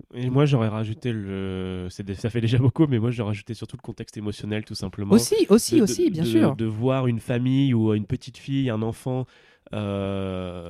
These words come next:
Speaker 1: et, et l'importance que ça peut avoir, euh, av-, autour de ces personnes-là, le, autour de la famille, de, je sais pas, l'importance de Dieu, l'importance de tous ces trucs-là,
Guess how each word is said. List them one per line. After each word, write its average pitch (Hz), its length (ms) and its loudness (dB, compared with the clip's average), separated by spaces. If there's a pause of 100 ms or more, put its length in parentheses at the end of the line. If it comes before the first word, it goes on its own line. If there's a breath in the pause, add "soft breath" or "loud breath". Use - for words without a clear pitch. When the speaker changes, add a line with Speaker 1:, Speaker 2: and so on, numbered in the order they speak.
Speaker 1:
et, 104 240 -10
et 113 40 -2
l'importance 120 580 -4
que 120 100 -6
ça 107 160 -6
peut 110 180 -4
avoir, 113 520 -2
euh, 98 460 -2
av-, 90 420 -10
autour 104 300 -12
de 107 100 -6
ces 104 240 -10
personnes-là, 113 600 -4
le, 104 160 -2 (300 soft breath)
autour 113 200 -6
de 110 40 -2
la 104 80 -2
famille, 120 380 -2
de, 98 320 0
je 95 80 -10
sais - 80 -14
pas, 113 100 -4
l'importance 101 420 -8
de 98 140 -6
Dieu, 101 240 -4
l'importance 98 440 -10
de 95 100 -12
tous - 120 -18
ces 98 120 -12
trucs-là, 131 400 -4